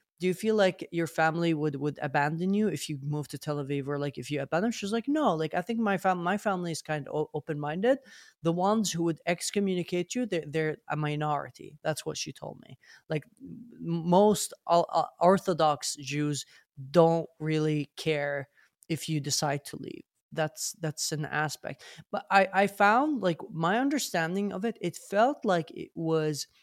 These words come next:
a more progressive Islam. You know, th-, there are the policies, there is the religiosity, but there is not that stringent, um, maddening, uh, oppression that we found in, i-,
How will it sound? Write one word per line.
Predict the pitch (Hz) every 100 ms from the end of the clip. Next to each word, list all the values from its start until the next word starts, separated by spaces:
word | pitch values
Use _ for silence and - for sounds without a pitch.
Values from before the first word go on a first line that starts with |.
| _ _ _ _
a | 160
more | 156 165 185 214
progressive | 214 180 147 139 156 151 165 143
Islam. | 139 - 147 - - - - _ _ _ _ _ _ _ _
You | 170 170
know, | 180 185
th-, | 160 147
there | 156 160 -
are | 180 196
the | 190
policies, | 185 185 175 160 165 135
there | 147
is | - 170 160
the | 170
religiosity, | 170 160 147 160 151 160 214 226 214 - - _
but | 165 -
there | 170
is | 170 175 147
not | 185 208 -
that | 165 -
stringent, | - 170 185 180 165 151 143 - _ _ _ _ _
um, | 147 147 135 135 - _ _ 143
maddening, | 143 147 156 180 180 165 156 147 147 139 - -
uh, | 139 139 135 -
oppression | - - 170 - - - 139 -
that | 147 -
we | 151
found | 156 147 139
in, | 147 143
i-, | 147